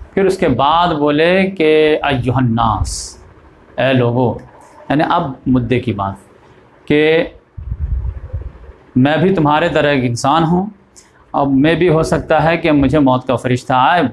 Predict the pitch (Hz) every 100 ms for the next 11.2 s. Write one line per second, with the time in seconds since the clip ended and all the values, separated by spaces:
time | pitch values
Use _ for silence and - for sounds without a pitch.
0 | 113 117 127 135 151 175 180 135 - -
1 | _ 143 151 156 139 185 196 196 175 170
2 | - _ 143 151 143 139 165 180 160 147
3 | 135 160 175 180 143 131 170 156 160 139
4 | 147 147 143 131 127 127 - - 120 120
5 | 131 139 135 131 135 127 139 131 123 -
6 | 113 - - _ _ _ _ _ - -
7 | - 175 190 208 190 147 175 175 147 127
8 | 117 101 95 - - - - - - -
9 | _ - - - - - - - - -
10 | - 143 143 131 131 139 135 151 185 196
11 | 196 185